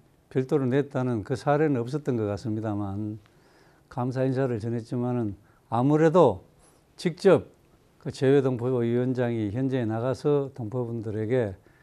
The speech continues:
감사 인사를 전하는 게 좋겠다, 이런 말씀이 계셔서 제가 나오게 됐고요. 제 이게 말씀드리고 싶은 것은, 윤석열 대통령 당선자는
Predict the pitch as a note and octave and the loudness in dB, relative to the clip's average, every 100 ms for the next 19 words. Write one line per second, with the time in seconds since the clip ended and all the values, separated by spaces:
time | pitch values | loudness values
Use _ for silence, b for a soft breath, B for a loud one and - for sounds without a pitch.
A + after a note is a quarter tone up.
0 | b - B2 A#2+ A#2+ A#2+ G#2+ A#2 G#2+ G2 | b -12 -6 -4 -2 -4 -2 -4 -4 -6
1 | G#2+ G#2+ G#2+ G#2 A#2 G2+ A#2 B2 G#2+ G#2 | -4 -4 -4 -6 -10 -8 -8 -6 -6 -6
2 | G2 G2+ F3+ C3+ C#3+ A#2+ A#2 C3+ C3 A2+ | -8 -12 -8 -4 -2 -2 -4 -4 -4 -4
3 | G#2+ A#2+ A#2 F#2 A2+ A2 G2+ A#2 C3 A#2 | -6 -6 -8 -6 -6 -6 -4 -4 -2 -2
4 | G#2 B2+ G#2+ G2 - A2+ - G2+ G2+ F#2+ | -4 -8 -14 -12 -12 -12 -12 -12 -12 -16
5 | b b b b b b b b b b | b b b b b b b b b b
6 | _ D3+ D#3 F3 F#3+ G3 F#3 E3+ B2+ B2 | _ -2 0 0 4 4 6 6 6 4
7 | - B2+ C#3+ D3 E3+ C#3 D3 D3+ G#2 G#2+ | -4 -2 0 0 2 4 2 2 -2 -4
8 | B2 A#2 G#2 C#3+ A#2+ G2 G#2 - _ _ | -6 -4 -2 -2 -2 -4 -8 -14 _ _
9 | b b b b b - C#3+ E3+ F3+ F3 | b b b b b -6 0 2 2 0
10 | F#3+ G3 F#3+ D3+ D3+ D3+ D#3 D3+ B2+ C3+ | 0 0 0 0 0 2 2 2 0 -2
11 | C3+ B2+ A2+ G#2+ A2 B2+ A#2 G2 F#2 | -2 -2 -2 -2 -2 -2 -2 -4 -6